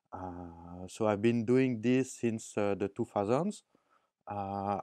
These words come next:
I wrote, m-, I developed many, um, software in this, uh, area. Uh, also algorithms. Uh, and I addressed all, not all, but many of the challenges,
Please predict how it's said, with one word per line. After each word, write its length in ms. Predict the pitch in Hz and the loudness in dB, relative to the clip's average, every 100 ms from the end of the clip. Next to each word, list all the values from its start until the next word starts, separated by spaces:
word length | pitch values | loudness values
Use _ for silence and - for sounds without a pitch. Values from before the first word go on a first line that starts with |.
| - | 0
I 140 | 110 | 2
wrote, 300 | 110 113 117 | 6 6 6
m-, 180 | 120 107 | 2 -2
I 140 | 90 98 | 0 2
developed 420 | 104 101 101 104 | 4 4 4 2
many, 380 | 107 104 104 101 | 0 0 0 0
um, 320 | 95 85 85 | 0 -2 -6
software 560 | - - 110 - 131 170 | -2 2 2 4 4 4
in 100 | 143 | 0
this, 220 | 104 - | -6 -4
uh, 160 | 98 95 | -2 0
area. 560 | 107 107 110 113 131 165 _ - - _ _ _ - | 2 4 6 8 8 4 _ -20 -20 _ _ _ -8
Uh, 300 | 92 90 90 | -6 -4 -2
also 460 | 107 98 - 101 | -2 -2 0 2
algorithms. 760 | 90 95 95 98 110 135 - - _ _ _ _ _ _ _ _ _ _ _ _ _ - | 2 2 2 4 6 4 2 -16 _ _ _ _ _ _ _ _ _ _ _ _ _ -10
Uh, 500 | 101 98 95 95 98 95 | -2 0 2 2 0 2
and 220 | 110 107 | 0 2
I 180 | 107 113 | 4 6
addressed 440 | 113 101 117 117 - - - | 6 6 4 4 -6 -12 0
all, 340 | 123 127 107 - _ _ - | 4 6 4 -2 _ _ -10
not 140 | 92 - | -8 -6
all, 180 | 120 113 | 0 2
but 220 | 110 92 - | 4 0 -2
many 420 | 101 120 127 127 | 0 4 6 6
of 160 | 127 101 | 4 4
the 100 | 104 | 2
challenges, 800 | - 107 104 110 107 120 143 - | 2 0 2 0 2 2 2 -2